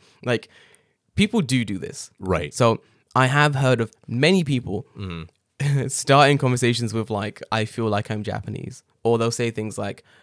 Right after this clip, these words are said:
Speaker 1: "I'm gonna give myself a Japanese name. I'm gonna become a naturalized Japanese
Speaker 2: Right, right,
Speaker 1: citizen."
Speaker 2: right.
Speaker 1: But these people aren't, like, mad famous people. They're just, like, you, you're run-of-the-mill everyday weeps, you know?
Speaker 2: Right.
Speaker 1: They're just doing everyday weep shit.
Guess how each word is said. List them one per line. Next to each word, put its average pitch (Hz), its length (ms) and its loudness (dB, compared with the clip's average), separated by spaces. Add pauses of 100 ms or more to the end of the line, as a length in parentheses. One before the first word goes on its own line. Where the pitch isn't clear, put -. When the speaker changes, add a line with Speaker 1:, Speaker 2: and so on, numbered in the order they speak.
(220)
Speaker 1:
"I'm 117 460 0
gonna 110 240 -2
give 107 180 -6
myself 104 320 -2
a 107 60 -6
Japanese 104 380 -4
name. 95 220 -10
I'm - 100 -4
gonna 120 100 -2
become 110 340 -6
a 101 60 -8
naturalized 98 560 -10
Japanese 98 240 -6
Speaker 2:
Right, 87 80 4
right, 80 80 2
Speaker 1:
citizen." 76 220 -2
Speaker 2:
right. 73 160 -6 (140)
Speaker 1:
But 120 120 0
these 196 180 0
people 147 240 -4
aren't, 117 160 0
like, 101 240 -4 (140)
mad 107 420 0
famous 101 280 -2
people. - 260 -4
They're 107 100 2
just, 147 120 -4
like, - 180 -2 (500)
you, 131 160 0
you're 139 200 4
run-of-the-mill 156 440 4
everyday 113 300 -2
weeps, 101 340 -6
you 98 60 -2
know? 98 200 -2 (240)
Speaker 2:
Right. 85 300 -2
Speaker 1:
They're 139 140 0
just 156 180 0
doing 135 300 4
everyday 123 280 2
weep 104 260 -6
shit. - 280 -10